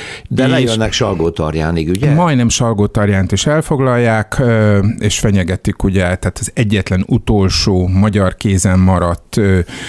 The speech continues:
Speaker 2: ö, iparvidéket, és ekkor történik az a mozgósítás. Ugye május elején, május elsejei nagy vörös ünnep, amikor ugye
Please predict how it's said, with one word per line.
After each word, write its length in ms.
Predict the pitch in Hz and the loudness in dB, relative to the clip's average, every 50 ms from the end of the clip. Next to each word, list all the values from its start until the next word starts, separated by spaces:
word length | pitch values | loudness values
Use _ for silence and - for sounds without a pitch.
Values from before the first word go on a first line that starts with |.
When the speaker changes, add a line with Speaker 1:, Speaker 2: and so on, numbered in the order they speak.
| - - | -8 -4
Speaker 2:
ö, 220 | - 104 101 98 78 - | 0 0 2 2 0 0
iparvidéket, 1120 | - 151 - - - 107 92 92 92 95 98 92 113 113 120 120 - - 156 160 156 156 - - - - - - - - - - _ | -2 -2 0 0 0 0 2 0 0 0 0 0 2 0 0 0 -2 -2 -2 -2 -2 -4 -6 -12 -16 -14 -14 -14 -14 -14 -18 -6 _
és 200 | - 139 127 - | -2 0 0 0
ekkor 340 | 156 147 - - 117 104 - | 0 -2 -2 0 -2 -2 0
történik 540 | - 120 104 101 - 113 104 98 101 - | 0 -2 -2 0 0 0 2 2 0 0
az 100 | - 95 | 0 2
a 60 | 92 101 | 2 4
mozgósítás. 1120 | 101 101 95 85 80 - 87 87 - - 95 - - - 90 90 87 - - - - - | 4 4 2 0 0 -2 -2 -2 0 -2 -2 -2 -2 -4 -2 -2 -2 -2 -4 -4 -2 -2
Ugye 220 | 139 120 110 110 104 | -2 0 2 2 2
május 520 | 107 117 123 117 110 98 95 - - - - | 2 2 2 2 0 0 0 -2 -4 -4 -4
elején, 600 | - 123 120 117 110 107 104 101 101 98 98 95 | -2 0 2 2 2 2 2 2 2 2 2 2
május 380 | 104 104 101 95 90 85 - - | 2 2 2 0 -2 -2 -2 0
elsejei 800 | 101 110 107 98 - - 117 95 95 92 85 87 87 90 90 92 | 0 0 0 0 0 0 0 0 2 0 0 0 0 0 2 2
nagy 380 | 92 98 107 113 110 101 92 90 | 2 2 2 2 2 0 0 0
vörös 360 | 95 107 104 98 92 - - | 0 2 2 0 0 0 0
ünnep, 400 | - 107 98 101 101 95 90 - | 0 2 4 4 2 2 0 -2
amikor 380 | - 82 87 87 - - 87 82 | -2 -2 -2 -2 -2 -2 -2 -2
ugye 300 | 90 87 85 82 85 | 0 0 0 -2 -2